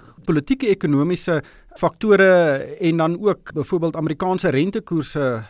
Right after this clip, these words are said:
makro-ekonomiese faktore baie groter impak het as wat die winsgewendheid van die maatskappy het. So, die vraag is seker, hoe het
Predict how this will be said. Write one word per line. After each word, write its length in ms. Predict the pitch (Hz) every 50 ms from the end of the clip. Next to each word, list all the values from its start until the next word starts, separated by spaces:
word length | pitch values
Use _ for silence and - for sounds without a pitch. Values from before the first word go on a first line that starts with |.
| - - 113
makro-ekonomiese 1040 | 120 139 165 - - 208 196 175 160 156 151 143 - 160 147 143 151 139 143 143
faktore 440 | - 147 131 - - 156 151 151 147
baie 340 | 131 233 262 302 302 220 -
groter 400 | - - 156 151 131 156 - -
impak 320 | 160 156 - 151 143 -
het 200 | 151 147 165 -
as 140 | 156 143 -
wat 120 | 160 147
die 220 | 151 156 151 147 131
winsgewendheid 640 | 147 147 - - - 277 349 349 277 190 151 -
van 100 | - 135
die 80 | 123 117
maatskappy 560 | 113 113 110 - - 117 - - 127 120 104
het. 140 | 98 95 -
So, 160 | - 185 170 - - - - - - 175
die 100 | 170 185
vraag 300 | - 240 240 262 262 -
is 100 | 269 -
seker, 320 | - 254 254 - 254 196
hoe 320 | 151 127 165 254 302 294 190
het 320 | 160 196 220 - - -